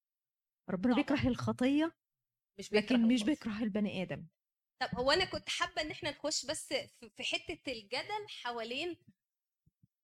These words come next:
Speaker 2: أم، موقف ربنا، وأنا شايف موقف ربنا إزاي مني، وموقف ربنا من الناس. أنا شايف موقف ربنا إزاي من الناس. يعني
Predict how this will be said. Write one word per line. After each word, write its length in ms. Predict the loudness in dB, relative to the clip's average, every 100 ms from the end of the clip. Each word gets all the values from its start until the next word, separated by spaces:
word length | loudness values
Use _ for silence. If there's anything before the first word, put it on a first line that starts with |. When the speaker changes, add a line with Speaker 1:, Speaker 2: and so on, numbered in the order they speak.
| _ _ _ _ _ _ -10
Speaker 2:
أم، 360 | -8 -10 -16 _ _ _ -20 -20 -6
موقف 520 | 6 6 6 2 0 0
ربنا، 320 | 0 0 0 -4 -2
وأنا 360 | 4 4 4
شايف 340 | 2 2 2 4
موقف 380 | 2 2 -4 -4
ربنا 320 | -2 -2 -2
إزاي 280 | 0 0 2
مني، 440 | 2 2 0 -2 -6 -4
وموقف 520 | 2 2 2 -4 -6
ربنا 320 | -2 0 0
من 160 | 0 -4
الناس. 520 | -4 -6 -6 -12 -16 -2
أنا 220 | 0 2
شايف 300 | 0 0 0
موقف 340 | -2 -2 -4 -10
ربنا 260 | -8 -6
إزاي 180 | -4 -4
من 60 | -4
الناس. 340 | -6 -10 -8
يعني 360 | -4 -4 -4